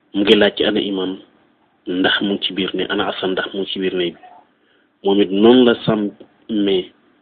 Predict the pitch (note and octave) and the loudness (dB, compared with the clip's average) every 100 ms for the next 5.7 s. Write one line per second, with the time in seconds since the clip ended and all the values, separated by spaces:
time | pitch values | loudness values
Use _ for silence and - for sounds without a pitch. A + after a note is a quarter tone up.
0 | - F#2 G2+ F#2+ G2+ F#2 F#2 F2+ F#2 F#2 | -8 -2 -2 0 0 0 -2 0 0 -2
1 | F#2 - F#2 F2 E2+ F2+ - F2 - _ | -2 -4 -4 -4 -4 -6 -8 -12 -14 _
2 | _ _ _ _ _ _ _ - F#2+ G#2 | _ _ _ _ _ _ _ 2 6 6
3 | G2+ - F#2+ F#2+ F#2+ A2 F#2+ - _ _ | 4 0 -2 0 2 0 0 -10 _ _
4 | _ _ _ _ _ _ _ _ - F2+ | _ _ _ _ _ _ _ _ -20 -6
5 | - B2 - A#2 G#2+ - G2+ | 0 0 2 -2 -2 -2 -4